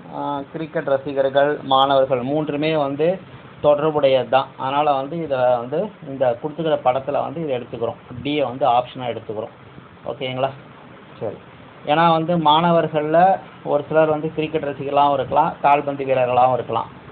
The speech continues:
அதே போல கால்பந்து வீரர்கள் வந்து, ஆ, cricket ரசிகர்களாகவும் இருக்கலாம், மாணவர்களாகவும் இருக்கலாம். அதே போல cricket ரசிகர்கள் வந்து கால்பந்து வீர-, வீரராகவும் இருக்கலாம், மாணவர்களாகவும் இருக்கலாம். எல்லாத்துக்குமே வந்து தொடர்புடையது அப்படின்றதுனால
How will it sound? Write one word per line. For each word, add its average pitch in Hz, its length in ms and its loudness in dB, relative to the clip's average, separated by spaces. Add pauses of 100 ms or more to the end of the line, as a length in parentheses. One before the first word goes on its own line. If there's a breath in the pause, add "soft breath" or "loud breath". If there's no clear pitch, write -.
(220)
அதே 147 220 4
போல 165 200 2
கால்பந்து 170 560 2
வீரர்கள் 156 520 2
வந்து, 147 320 -4 (1040)
ஆ, 147 260 -4
cricket 165 300 -4
ரசிகர்களாகவும் 143 540 0
இருக்கலாம், 143 440 -2 (300)
மாணவர்களாகவும் 135 540 2
இருக்கலாம். 120 480 -4 (400)
அதே 165 220 0
போல 170 220 -2
cricket 175 400 -6
ரசிகர்கள் 151 580 -2
வந்து 143 360 0 (280)
கால்பந்து 147 440 2
வீர-, 135 480 -2
வீரராகவும் 139 460 2
இருக்கலாம், 147 420 -4 (100)
மாணவர்களாகவும் 135 460 2
இருக்கலாம். 113 380 -4
எல்லாத்துக்குமே 135 600 0
வந்து 156 300 -4
தொடர்புடையது 135 680 0
அப்படின்றதுனால 123 720 -2